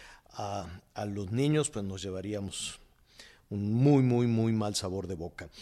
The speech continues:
Le comentábamos al inicio del programa que seguramente, eh, mujeres que nos escuchan en, en todo el país, jefas, jefas de familia, jovencitas incluso, que de pronto,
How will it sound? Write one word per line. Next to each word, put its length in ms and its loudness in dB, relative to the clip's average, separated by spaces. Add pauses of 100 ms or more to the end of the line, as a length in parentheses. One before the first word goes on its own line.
(240)
Le 180 6
comentábamos 560 6
al 100 6
inicio 300 4
del 100 4
programa 580 4
que 240 4
seguramente, 920 8 (240)
eh, 220 -6
mujeres 720 0
que 80 -2
nos 160 2
escuchan 540 2
en, 180 0 (460)
en 120 -2
todo 160 2
el 120 4
país, 500 4
jefas, 640 2
jefas 300 0
de 80 -2
familia, 720 6 (920)
jovencitas 800 4
incluso, 600 4
que 120 -2
de 100 -4
pronto, 460 0